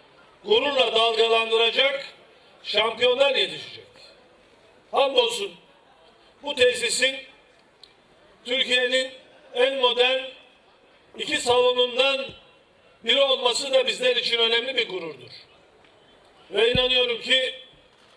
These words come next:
Türkiye'nin tüm branşlarda olduğu gibi, bakınız bu yıl sadece elli bir branşta uluslararası alanda madalya kazandı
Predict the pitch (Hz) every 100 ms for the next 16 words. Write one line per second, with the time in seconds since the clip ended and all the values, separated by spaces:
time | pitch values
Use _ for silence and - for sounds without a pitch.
0 | _ _ - 254 247 247 247 247 240 -
1 | _ _ _ _ _ _ - 277 262 240
2 | 233 226 208 226 226 208 240 247 254 -
3 | - - 214 214 220 214 196 - - -
4 | - - - 196 202 190 165 214 226 196
5 | 202 202 185 180 190 226 240 - _ _
6 | - _ _ - _ - 180 196 214 208
7 | 262 226 196 202 202 202 - 226 247 254
8 | - - - _ _ _ _ _ _ 175
9 | 180 185 214 208 196 - 202 180 185 214
10 | - 180 175 190 - 131 131 117